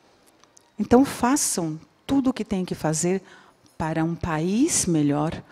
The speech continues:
para um mundo melhor. Não simplesmente deixe por nossa conta. Faça uma oração e fale: "Ah, Deus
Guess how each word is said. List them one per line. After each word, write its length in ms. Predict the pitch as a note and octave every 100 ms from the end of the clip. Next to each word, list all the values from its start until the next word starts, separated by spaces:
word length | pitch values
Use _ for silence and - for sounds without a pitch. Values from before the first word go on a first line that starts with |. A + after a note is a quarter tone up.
| - - -
para 240 | E3+ D#3+
um 60 | D#3+
mundo 600 | D#3 F#3+ A#3 C4 A#3 F#3+
melhor. 360 | E3 D3+ - - - - _ _ _ _ _ _ _ _ - - _ _ - - _ -
Não 80 | A3+
simplesmente 880 | D#4 D#4+ A#3 G3+ F#3+ G#3+ A#3 A3 F3
deixe 320 | F3 F3+ F#3+
por 180 | - E3
nossa 380 | E3+ G3 -
conta. 560 | F3+ E3+ D3+ D3+ E3 D#3 - - - _ _ _ _ _ _ _ _ - - _ -
Faça 360 | - F3 F3+
uma 120 | E3+
oração 480 | E3 E3+ - - F#3
e 60 | F3
fale: 200 | F#3+ F#3
"Ah, 120 | F3
Deus 680 | E3 F#3+ G3+ F#3 - -